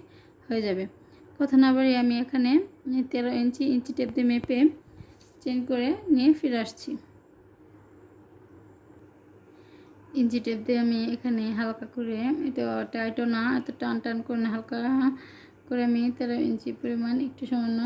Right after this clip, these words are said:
পরিমাণ একটু বেশি আছে, কারণ এখানে আমি তিনটি চেন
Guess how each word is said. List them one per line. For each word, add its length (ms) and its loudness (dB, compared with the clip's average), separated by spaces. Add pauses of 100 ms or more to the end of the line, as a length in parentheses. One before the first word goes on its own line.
(140)
পরিমাণ 340 -2
একটু 280 -8
বেশি 300 -4
আছে, 280 -6
কারণ 260 -4
এখানে 360 -2
আমি 180 4 (480)
তিনটি 360 2
চেন 160 -2